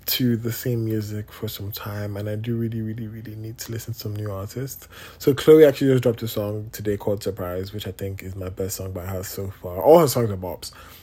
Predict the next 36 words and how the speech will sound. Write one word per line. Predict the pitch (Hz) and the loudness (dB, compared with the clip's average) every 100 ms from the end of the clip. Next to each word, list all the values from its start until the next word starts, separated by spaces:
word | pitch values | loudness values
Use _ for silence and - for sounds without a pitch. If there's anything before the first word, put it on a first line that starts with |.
| - | -4
but | 127 120 | 0 2
this | 135 | 2
song, | 131 120 127 127 - - | 0 0 0 -4 -12 -16
this | 110 110 | -10 -6
song | 104 | -6
hits | 98 113 98 - | -6 -8 -8 -6
really, | 95 95 | -6 -6
really | 92 90 | -6 -8
different. | 85 87 110 123 - - - - - - - - - - | -10 -10 -8 -10 -12 -20 -20 -20 -20 -20 -20 -20 -18 -10
Well, | 107 98 | -6 -4
I | |
think | 117 113 165 | 0 0 4
I'm | 151 | 4
gonna | 131 | 4
go | 123 123 | 2 0
to | 120 | 0
my | |
Spotify | 101 - 98 98 98 95 | -6 -6 -6 -6 -6 -6
and, | 90 | -8
like, | 92 95 | -10 -8
start | - 90 | -4 -2
listening | 98 98 95 | -4 -6 -10
to | 107 | -12
some | - 92 | -14 -10
new | 95 | -8
artists. | 90 - 127 - - - - - | -8 -8 -8 -10 -20 -20 -20 -18
So | - - 185 175 - | -8 6 10 10 8
I, | 147 - | 4 6
I | |
don't | 147 208 | 8 8
know | 196 | 6
if | 196 | 6
I've | 170 135 156 | 6 6 4
recommended | - 147 147 | 4 4 2
Succession | - 131 131 131 | 2 0 -2 0
before, | 117 113 117 107 | -2 -2 -2 -2